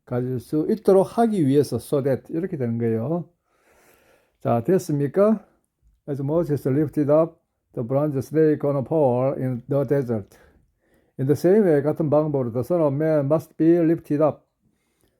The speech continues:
so that 목적이 뭘까요? Everyone who, everyone who believes in him may have eternal life. 이렇게 목적이 되는 것입니다.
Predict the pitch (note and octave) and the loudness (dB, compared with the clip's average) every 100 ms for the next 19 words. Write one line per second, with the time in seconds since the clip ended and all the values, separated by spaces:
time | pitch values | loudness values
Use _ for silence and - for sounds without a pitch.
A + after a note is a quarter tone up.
0 | _ - F3+ E3 F3+ F3 D#3 E3 - F3+ | _ 0 4 4 2 0 -4 -4 0 2
1 | D#3 E3+ E3+ D3+ D#3 F3 D#3+ D3 C3 - | 2 2 4 4 4 4 2 2 -2 -2
2 | F3+ G3+ D#3+ E3 D#3+ C#3 D#3+ C#3+ D#3+ D3 | 2 4 4 4 2 2 0 0 0 0
3 | D3 C3 E3 D#3 C3 D3+ E3 - _ _ | -4 -2 0 0 0 -4 -6 -12 _ _
4 | _ C#3 C#3+ A2 C#3 C#3+ C3+ A2+ E3 C#3 | _ -2 -2 0 -2 0 -2 -2 -2 0
5 | B2+ B2 A2+ _ - - C#3 C3 F3 A3 | 0 -2 -6 _ -14 -10 -10 -2 2 2
6 | A3 _ _ _ B2+ A2+ - D3+ E3+ E3 | 0 _ _ _ -10 -10 -6 -2 0 0
7 | C3 C3+ C3+ D3+ C#3 - A#2+ A2+ A2 | -2 -2 -2 -2 -2 -4 -2 -2 -6